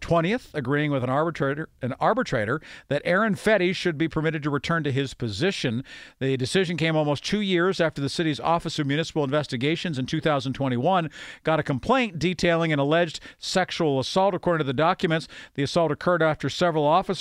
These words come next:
including Fetty and the alleged victim, went to a bar after a pic-, mc-, or a cookout, rather, for police. Fetty then drove his coworker home, where he, quote, "allegedly perpetrated the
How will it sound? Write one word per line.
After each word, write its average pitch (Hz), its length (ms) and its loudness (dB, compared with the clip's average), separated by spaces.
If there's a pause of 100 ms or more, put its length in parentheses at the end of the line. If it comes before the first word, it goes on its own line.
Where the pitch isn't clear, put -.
(160)
including 151 400 0
Fetty 185 480 2
and 165 200 0
the 151 60 0
alleged 147 340 0
victim, 156 420 0 (260)
went 165 220 0
to 156 160 0
a 135 60 0
bar 165 400 2
after 151 320 0
a 131 40 -2
pic-, - 300 0 (180)
mc-, 139 180 -4 (160)
or 139 340 2
a 123 40 0
cookout, 147 480 2
rather, 135 220 0
for 123 180 -2
police. 175 480 0 (340)
Fetty 165 200 0
then 151 160 2
drove 147 240 2
his 135 120 -2
coworker 156 520 0
home, 196 300 2
where 156 140 2
he, 147 200 0 (180)
quote, 170 280 4 (200)
"allegedly 160 720 2
perpetrated 151 680 0
the 131 200 2